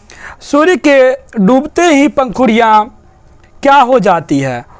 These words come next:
फैल जाती, एक नंबर ऑप्शन फैल जाती है, दो नंबर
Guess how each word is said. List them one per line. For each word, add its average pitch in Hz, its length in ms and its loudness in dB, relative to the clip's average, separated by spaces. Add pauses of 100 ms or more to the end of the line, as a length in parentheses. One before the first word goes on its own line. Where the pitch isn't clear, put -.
(160)
फैल 247 320 0
जाती, 269 460 0
एक 247 240 2
नंबर 277 220 0
ऑप्शन 277 380 -2
फैल 220 260 -2
जाती 262 360 2
है, 277 140 2
दो 233 180 2
नंबर 254 480 0